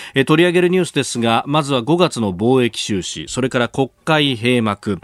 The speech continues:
えー、北朝鮮情勢、えー、そして改正科学技術イノベーション基本法、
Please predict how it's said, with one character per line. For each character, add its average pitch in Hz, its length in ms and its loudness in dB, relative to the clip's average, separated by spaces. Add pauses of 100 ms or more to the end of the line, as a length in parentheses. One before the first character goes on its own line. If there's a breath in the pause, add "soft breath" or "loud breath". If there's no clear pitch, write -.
(360 loud breath)
え 139 160 6
ー、 131 40 -2
北 165 240 2
朝 156 240 2
鮮 127 360 0
情 110 240 2
勢、 82 500 -8
え 123 100 -6
ー、 113 40 -2
そ 135 140 -4
し - 80 -10
て 147 160 0
改 175 260 0
正 170 300 0
科 - 160 -6
学 185 320 0
技 165 120 -2
術 139 340 -2
イ 120 120 0
ノ 151 140 2
ベ 143 160 2
ー - 20 -2
シ - 140 -6
ョ 92 60 -6
ン 87 40 -10
基 113 180 -6
本 127 360 0
法、 98 320 -2